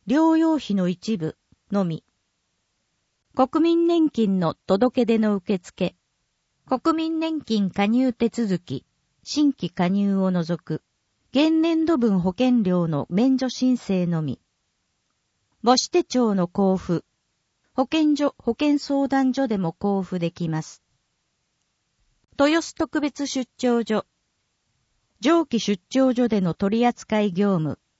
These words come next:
戸籍の届け出、婚姻届、出生届、転籍届など、離婚や養子縁組の届け出等、および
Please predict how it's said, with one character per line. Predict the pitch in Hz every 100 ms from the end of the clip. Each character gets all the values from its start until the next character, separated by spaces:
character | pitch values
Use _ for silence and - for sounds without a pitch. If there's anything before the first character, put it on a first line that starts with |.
| _ _ _ _ _ _ _ _ _ _ -
戸 | 262
籍 | 330 302 320
の | 302
届 | 294 254 254 - 220
け |
出、 | 208 - _ _ _ _ _
婚 | 302 311 330
姻 | 320 320
届、 | - 320 254 - 170
出 | - - 226
生 | - 285 294
届、 | 277 285 254 - 175 -
転 | - 277 285
籍 | - 277 -
届 | 277 247 - 180
な | 170
ど、 | 147 135 _ _ _ _ _ _ _ -
離 | 254
婚 | - 320 320
や | 311 294 -
養 | 285 320
子 | - 330
縁 | 339 320
組 | 254 214
の | 190
届 | 180 214 202 208 214
け |
出 | 208
等、 | - 220 196 160 _ _ _ _
お | 262
よ | 302 294
び | 185